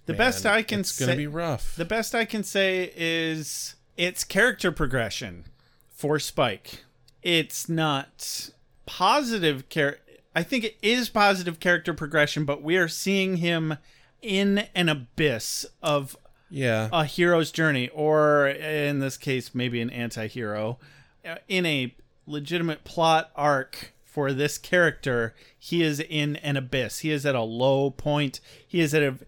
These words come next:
Speaker 1: even if it's not a low point, it's an extraordinarily uncertain point.
Speaker 2: Yeah.
Speaker 1: He does not know what the fuck is going on inside his head. He's just trying to follow his heart.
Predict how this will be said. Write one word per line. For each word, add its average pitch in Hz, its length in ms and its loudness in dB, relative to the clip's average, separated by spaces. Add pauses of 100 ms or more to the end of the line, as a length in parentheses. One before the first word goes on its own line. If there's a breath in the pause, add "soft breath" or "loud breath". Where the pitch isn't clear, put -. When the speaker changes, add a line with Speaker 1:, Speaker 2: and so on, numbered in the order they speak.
(380 soft breath)
Speaker 1:
even 185 240 2
if 170 80 0
it's 180 160 0
not 196 200 4
a 151 80 2
low 170 380 6
point, 220 440 2
it's 175 240 -4
an 151 60 0
extraordinarily 175 1300 2
uncertain 156 920 0
point. 127 540 -4 (220 loud breath)
Speaker 2:
Yeah. 101 220 -6
Speaker 1:
He 202 100 2
does 185 200 2
not 180 300 2
know 160 400 0 (360 soft breath)
what 202 380 4
the 170 120 2
fuck 160 360 2
is 151 140 -4
going 151 380 2
on 135 260 0
inside 139 440 0
his 135 160 -6
head. 156 240 2
He's 151 340 -6 (120)
just 185 560 2
trying 160 500 -2
to 156 140 -6
follow 143 380 2
his 135 260 -6
heart. 156 360 0